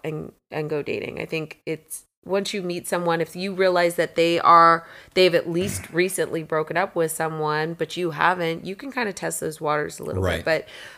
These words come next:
Speaker 1: for myself, I know that it's a good idea for me to not be a serial dater because I really very much enjoy the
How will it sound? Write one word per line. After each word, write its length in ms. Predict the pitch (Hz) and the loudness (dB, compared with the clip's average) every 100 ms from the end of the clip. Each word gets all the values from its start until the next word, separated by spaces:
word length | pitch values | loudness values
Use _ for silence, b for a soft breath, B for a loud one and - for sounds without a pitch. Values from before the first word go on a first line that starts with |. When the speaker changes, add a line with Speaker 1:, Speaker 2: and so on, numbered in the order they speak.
| - | -4
Speaker 1:
for 100 | 156 | -2
myself, 880 | 170 240 311 302 - 160 95 - - - | 6 8 8 6 6 6 4 -2 -8 0
I 340 | 151 180 175 | 4 6 4
know 300 | 175 120 110 | 2 -2 -4
that 400 | - 85 82 - | -2 -2 -2 -4
it's 220 | - 170 - | -6 -4 -6
a 60 | |
good 180 | 165 160 | -4 0
idea 380 | 156 151 151 117 | 0 0 -2 -2
for 160 | - | -2
me 240 | 160 160 156 | -6 -4 -6
to 300 | 156 - - | -8 -12 -10
not 420 | - 170 170 - | -2 2 2 0
be 260 | - 160 151 | -6 -6 -4
a 100 | - | -6
serial 400 | 160 160 156 151 | -4 0 2 0
dater 360 | 151 151 156 156 | 0 0 0 -4
because 360 | - 160 - - - | -10 -12 -12 -10 0
I 300 | 202 208 208 | 4 6 4
really 440 | 202 175 175 175 | 0 -2 -2 -2
very 260 | 165 160 165 | 0 -2 0
much 260 | 156 156 | -4 -6
enjoy 380 | 156 147 147 143 | -8 -4 -2 -2
the 400 | 139 139 139 139 | -4 -8 -8 -10